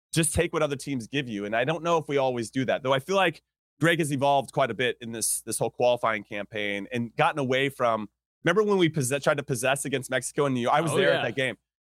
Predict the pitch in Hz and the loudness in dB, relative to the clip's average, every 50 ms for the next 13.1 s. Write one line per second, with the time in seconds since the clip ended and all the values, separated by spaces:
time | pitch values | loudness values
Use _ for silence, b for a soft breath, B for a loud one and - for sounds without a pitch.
0 | _ - 147 151 160 160 170 175 170 - - 175 180 165 139 156 160 170 175 170 | _ 0 2 4 6 6 6 4 4 0 0 -2 0 0 2 2 2 2 2 2
1 | 156 147 143 139 143 147 - 180 165 - - 202 214 - - 165 165 156 190 180 | 2 2 2 2 2 0 -2 -6 -6 -2 0 0 0 0 -2 -2 0 2 0 0
2 | 160 175 202 226 285 294 202 247 233 220 - - 214 208 - 208 185 - 185 170 | 2 4 4 4 4 2 2 0 -2 -2 -2 0 -2 -2 -2 -2 -2 -2 -2 -2
3 | - 175 165 160 165 170 165 160 156 160 147 151 143 139 139 147 143 139 135 - | -2 -4 -2 0 2 2 2 2 2 0 0 0 0 0 0 0 -2 -2 -2 -2
4 | 147 135 131 143 131 - 131 120 - 135 135 131 - 110 95 147 165 - - 165 | -2 -2 -2 -6 -8 -8 -8 -8 -4 -4 -2 -2 -2 0 2 2 2 2 0 -6
5 | 151 - 127 113 123 117 110 104 95 - _ _ _ _ _ _ _ - - 190 | -6 -8 -8 -6 -2 0 2 2 0 0 _ _ _ _ _ _ _ 2 4 4
6 | 190 180 165 202 214 240 247 240 196 180 160 135 170 165 160 139 135 127 135 131 | 4 4 4 4 4 4 4 2 2 0 0 2 0 -2 -2 -2 -2 -2 -2 -2
7 | 123 - 120 117 131 131 127 135 - 120 117 120 113 107 113 123 131 131 131 127 | -2 -4 -2 0 0 2 2 0 0 -2 -6 -6 -6 -2 -2 0 0 0 0 0
8 | 127 127 127 123 110 113 110 107 - - 113 - - 139 131 - 123 107 _ - | -2 -2 -2 -4 -4 -8 -10 -10 -8 -8 -8 -4 -2 -2 -2 -2 -4 -12 _ -4
9 | - 135 127 127 - 135 120 120 107 120 120 113 113 110 - - _ _ _ _ | -2 0 0 0 -2 -6 -10 -8 -6 -6 -4 -4 -4 -4 -4 -6 _ _ _ _
10 | _ - 117 120 - - 120 113 110 107 101 113 110 - - 113 110 107 107 107 | _ -2 -2 -2 -2 -2 -4 -4 -2 -2 -2 -2 -4 -4 -6 -8 -6 -4 -2 0
11 | 107 104 101 101 98 98 92 _ _ _ _ _ _ - 120 - 151 135 123 - | 0 0 0 0 -2 -4 -6 _ _ _ _ _ _ -6 -4 0 0 -2 -2 -2
12 | 147 123 113 - 110 120 104 98 113 113 113 - - 104 98 95 92 90 - - | -4 -4 -4 -6 -10 -12 -4 -2 0 0 0 -2 -6 -8 -8 -6 -8 -6 -8 -10
13 | - | -12